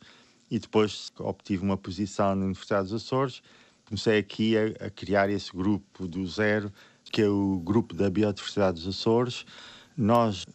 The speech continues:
estudamos principalmente ilhas, eh, e todos os processos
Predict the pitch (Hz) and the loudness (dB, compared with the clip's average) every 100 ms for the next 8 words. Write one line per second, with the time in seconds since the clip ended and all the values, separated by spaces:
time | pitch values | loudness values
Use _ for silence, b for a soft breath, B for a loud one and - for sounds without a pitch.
0 | - - - 95 110 107 90 - 107 95 | -12 -8 -4 2 2 2 0 -4 -2 -2
1 | - 104 110 113 117 - - 107 110 110 | 0 2 2 2 0 -4 0 4 4 4
2 | 135 123 - 101 98 98 - 120 95 95 | 0 0 -2 0 0 0 0 0 0 -2
3 | - - - 113 107 - - | -4 -8 -2 2 2 0 -8